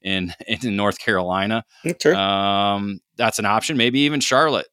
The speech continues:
Speaker 1: you know, Charlotte Motor Speedway and the kart track there. Um, I, I, I don't know. Florida, I would just have to go with Homestead. If, if it for sure is gonna be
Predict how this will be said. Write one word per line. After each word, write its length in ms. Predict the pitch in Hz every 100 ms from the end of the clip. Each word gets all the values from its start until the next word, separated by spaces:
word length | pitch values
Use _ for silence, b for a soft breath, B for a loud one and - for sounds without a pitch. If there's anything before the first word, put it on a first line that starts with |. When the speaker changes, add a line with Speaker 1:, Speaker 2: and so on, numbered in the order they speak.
| _
Speaker 1:
you 100 | 101
know, 160 | 104
Charlotte 360 | 107 120 123 107
Motor 200 | 120 120
Speedway 540 | - 127 117 90 82 87
and 160 | 92
the 80 | 92
kart 220 | - 104
track 280 | - 110 98
there. 300 | 101 113 90 _ _ _ _ _ -
Um, 480 | 90 90 90 90 90 - _ _ -
I, 160 | 117 123
I, 100 | 135 135
I 100 | 131
don't 360 | 120 101 151 147
know. 340 | 147 139 117 82
Florida, 440 | - - 147 185 180
I 160 | 139
would 120 | 143
just 260 | 135 123 -
have 200 | 117 123
to 80 | 127
go 160 | 120 113
with 100 | 104
Homestead. 460 | 101 92 90 82
If, 160 | 87 -
if 200 | 98 -
it 200 | 101 - -
for 120 | - 104
sure 320 | - 151 170
is 140 | 156
gonna 160 | 151 139
be 140 | 135